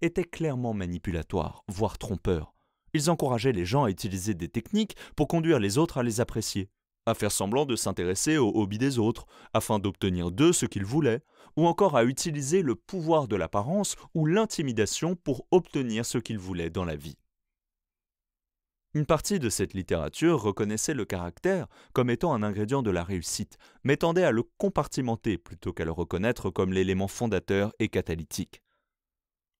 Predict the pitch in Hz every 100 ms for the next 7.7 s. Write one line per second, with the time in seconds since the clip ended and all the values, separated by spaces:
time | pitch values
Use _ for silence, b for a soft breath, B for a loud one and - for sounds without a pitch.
0 | _ _ 104 87 92 98 107 127 - 80
1 | 90 - 135 90 92 85 82 - 147 143
2 | 98 107 120 127 98 98 90 87 87 -
3 | 135 131 110 98 98 - 90 82 87 -
4 | - 78 - _ _ _ _ _ - 107
5 | 98 98 104 80 - 135 139 - 92 95
6 | 82 82 - - 98 87 80 95 85 -
7 | 98 87 - 82 120 156